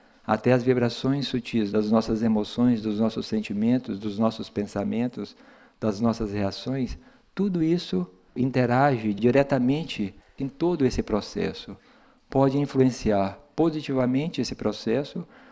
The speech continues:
ou pode influenciar negativamente esse processo, ou mesmo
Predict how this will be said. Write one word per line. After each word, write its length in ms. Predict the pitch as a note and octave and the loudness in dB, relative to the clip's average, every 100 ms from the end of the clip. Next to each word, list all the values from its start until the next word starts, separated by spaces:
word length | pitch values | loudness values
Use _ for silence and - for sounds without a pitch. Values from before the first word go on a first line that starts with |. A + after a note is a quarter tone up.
| _ | _
ou 100 | E3 | -6
pode 320 | - C3+ C#3+ | 4 4 4
influenciar 720 | C#3+ C#3+ D3 C3+ A#2+ A#2+ B2+ - _ - | 0 -2 -2 0 2 2 2 -6 _ 0
negativamente 880 | A#2 C3 C3 A#2+ A#2+ A#2 G#2+ G#2+ G#2+ | 6 6 6 4 2 0 2 2 0
esse 120 | - | -2
processo, 540 | A2 G#2 - B2+ - - | 0 0 -2 -4 -4 -2
ou 100 | F3+ | -2
mesmo 500 | D3+ B2+ D3+ E3 | 2 0 0 -4